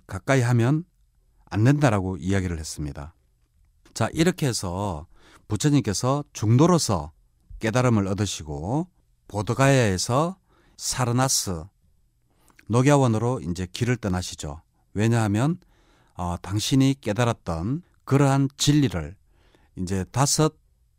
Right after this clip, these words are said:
제자, 다섯 제자라고 이야기를 하지만 사실은 다섯 동료입니다. 어, 언제 동료였나 하면 부처님께서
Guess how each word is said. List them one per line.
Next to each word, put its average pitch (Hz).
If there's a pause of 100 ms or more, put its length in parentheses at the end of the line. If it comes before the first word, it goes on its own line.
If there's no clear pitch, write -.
(120)
제자, 104 (720)
다섯 170 (340)
제자라고 135
이야기를 104
하지만 92 (240)
사실은 147 (300)
다섯 160 (120)
동료입니다. 98 (580)
어, 90
언제 165
동료였나 113
하면 95 (600)
부처님께서 113